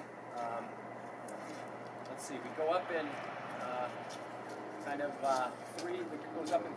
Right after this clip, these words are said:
three sets, okay? So we start like this, okay? So it'll be one, two, and then walk it right up in three. So it's not like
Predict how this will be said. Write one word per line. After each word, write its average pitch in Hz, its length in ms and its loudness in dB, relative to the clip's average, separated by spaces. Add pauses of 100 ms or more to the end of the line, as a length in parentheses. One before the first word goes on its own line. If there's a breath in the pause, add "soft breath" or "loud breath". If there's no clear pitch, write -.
three 349 140 -2
sets, - 480 0
okay? 156 180 2 (460)
So 135 180 -6
we - 60 -4
start 151 320 4
like 170 200 0
this, 175 340 4 (180)
okay? 147 220 6 (180)
So - 160 -6
it'll 131 280 -4
be 127 60 -4 (680)
one, 160 260 4 (1400)
two, 170 380 6 (840)
and 127 80 -6
then 131 100 -2 (100)
walk 143 280 6
it 120 140 -4
right 123 180 4
up 104 160 4 (440)
in 113 60 -4 (200)
three. - 180 -2 (800)
So 127 80 0
it's 127 180 -2
not 185 320 6
like 147 220 8